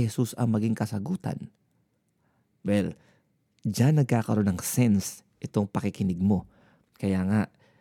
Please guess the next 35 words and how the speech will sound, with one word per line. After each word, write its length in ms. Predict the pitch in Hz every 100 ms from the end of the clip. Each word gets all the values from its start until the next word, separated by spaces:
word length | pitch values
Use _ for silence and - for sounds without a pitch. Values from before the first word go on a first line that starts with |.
| _ _ _
kung 240 | - 98 95
nasa 400 | 92 104 95 95
halfway 400 | 95 92 98 95
ka 160 | -
na 80 | 95
ng 320 | 92 92 92 92
pakikinig 400 | - 87 - 95
sa 240 | - 92 90
akin, 240 | 101 92 - - - _
huwag 80 | 139
ka 160 | 160
muna 160 | 143 135
umalis. 480 | 113 107 95 - -
Tiyaga 320 | 113 120 131
ka 80 | 127
lang 80 | 127
ng 160 | 120
konti, 480 | - 110 110 113 - - -
okay? 400 | 92 95 90 110 - - - _
Mamaya 320 | 107 101 104 104
ng 160 | 101
konti, 320 | 98 101 98 95
sasabihin 320 | - 95 95
ko 80 | 92
sa 160 | - 92
iyo 160 | 95
ang 160 | 90 95
solusyon, 720 | - 92 92 - 92 78 85 - -
okay? 400 | 85 95 95 117 _ _ _ -
Pero 160 | 101
remind 400 | 104 95 95 95
ko 160 | 98 98
lang 80 | 95
sa 160 | 110
iyo, 240 | 113 95